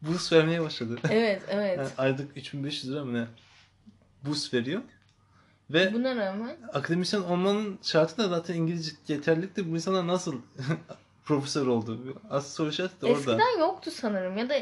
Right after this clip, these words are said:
Speaker 2: vardı da belki de hani çok şeylerle
Speaker 1: To-,
Speaker 2: geçiyorlardı.
Speaker 1: torpille, morpille.
Speaker 2: Evet.
Speaker 1: Yani.
Speaker 2: Bir de sanırsam yalnızca İngilizce değil, farklı dillerden de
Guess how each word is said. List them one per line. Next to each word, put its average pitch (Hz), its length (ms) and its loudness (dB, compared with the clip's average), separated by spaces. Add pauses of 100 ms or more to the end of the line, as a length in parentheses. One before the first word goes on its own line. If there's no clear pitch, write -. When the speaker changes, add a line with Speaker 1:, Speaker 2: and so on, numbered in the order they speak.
(240)
Speaker 2:
vardı 302 500 0
da 381 180 -2 (460)
belki 302 320 4
de 339 60 -2
hani 330 280 -6
çok 330 240 -6
şeylerle 330 500 2
Speaker 1:
To-, 233 60 -2
Speaker 2:
geçiyorlardı. 196 300 0
Speaker 1:
torpille, 180 360 2
morpille. 170 500 2
Speaker 2:
Evet. 220 420 0
Speaker 1:
Yani. 131 380 -4 (920)
Speaker 2:
Bir 285 160 0
de 427 100 6
sanırsam 403 600 2 (680)
yalnızca 330 440 6
İngilizce 320 600 0
değil, 285 240 0
farklı 262 420 -4
dillerden 302 600 4
de 208 200 -2